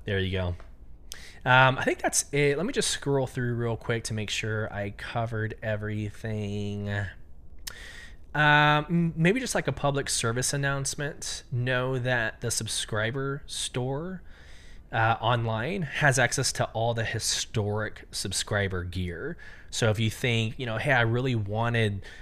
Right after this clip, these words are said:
uh, the paint packs from, like, three months ago or last month's backpacks,"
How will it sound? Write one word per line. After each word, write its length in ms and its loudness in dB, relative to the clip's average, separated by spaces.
uh, 380 2
the 120 -2
paint 400 -2
packs 480 0
from, 220 -2
like, 220 -4
three 260 -2
months 340 0
ago 440 -2
or 100 0
last 480 2
month's 380 -2
backpacks," 1000 -2